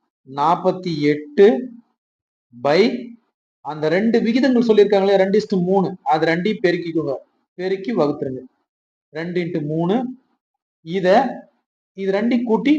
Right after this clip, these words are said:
மல்டிப்ளை பண்ணிக்கோங்க. ஏன்னா கூடுதல் சொல்லியிருக்காங்க இல்லைங்களா, ரெண்டு பிளஸ் அஞ்சு. So இதை அடிச்சு கொடுத்தோம்னா ஓர் மூ மூவு, பதினாறு மூ நாற்பத்தி எட்டு, ஓர் ரெண்டு ரெண்டு,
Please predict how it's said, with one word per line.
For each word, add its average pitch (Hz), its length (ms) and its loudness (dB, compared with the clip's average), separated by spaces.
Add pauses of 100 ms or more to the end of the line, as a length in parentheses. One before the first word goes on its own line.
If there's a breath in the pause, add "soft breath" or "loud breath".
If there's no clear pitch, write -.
மல்டிப்ளை 185 320 2
பண்ணிக்கோங்க. 160 400 -4
ஏன்னா 220 200 -2
கூடுதல் 240 360 2
சொல்லியிருக்காங்க 202 380 2
இல்லைங்களா, 202 280 0
ரெண்டு 185 260 -2
பிளஸ் 185 260 -2 (120)
அஞ்சு. 143 340 -6 (480)
So 180 80 -6
இதை 180 120 0
அடிச்சு 202 200 2
கொடுத்தோம்னா 214 340 0
ஓர் 196 200 4
மூ 202 160 -2
மூவு, 190 300 4 (380)
பதினாறு 196 520 2
மூ 202 180 2 (260)
நாற்பத்தி 165 400 -2
எட்டு, 185 240 -2 (200)
ஓர் 196 240 2
ரெண்டு 190 180 -4
ரெண்டு, 180 240 -2